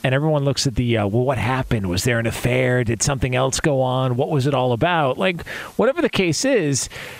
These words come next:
clearly there's some problems. He hasn't played all that well, and unfortunately, because they've made their lives so public, that's how this stuff works, and he's just gotta continue on and try and play football through all of it. I, I don't, I just, I don't know how we're supposed to feel about covering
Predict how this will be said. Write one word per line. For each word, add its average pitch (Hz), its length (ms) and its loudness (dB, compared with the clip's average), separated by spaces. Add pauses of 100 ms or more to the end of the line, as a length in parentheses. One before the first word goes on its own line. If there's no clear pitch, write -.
(460)
clearly 262 380 2
there's 190 260 2
some 160 240 -2
problems. 143 840 0
He 160 160 2
hasn't 196 280 0
played 185 280 2
all 143 160 2
that 123 220 0
well, 120 500 2
and 139 240 0
unfortunately, 170 640 0
because 135 340 0
they've 135 200 0
made 143 220 0
their 135 160 2
lives 127 320 0
so 123 180 0
public, 123 720 0
that's 135 360 0
how 135 160 0
this 120 180 0
stuff 101 300 -2
works, 139 560 0
and 113 100 0
he's 127 180 2
just 123 160 0
gotta 113 200 0
continue 117 500 0
on 110 200 0
and 107 80 -2
try 113 200 0
and 104 100 -2
play 113 200 0
football 110 400 0
through 107 200 0
all 156 220 2
of 104 100 0
it. 104 160 0
I, 156 300 0
I 175 140 2
don't, 180 80 2
I 131 160 2
just, 170 260 -2 (300)
I 156 100 2
don't 202 140 0
know 180 80 4
how 156 180 2
we're 160 140 2
supposed - 320 -2
to 139 80 0
feel 139 320 2
about 113 280 0
covering 117 600 0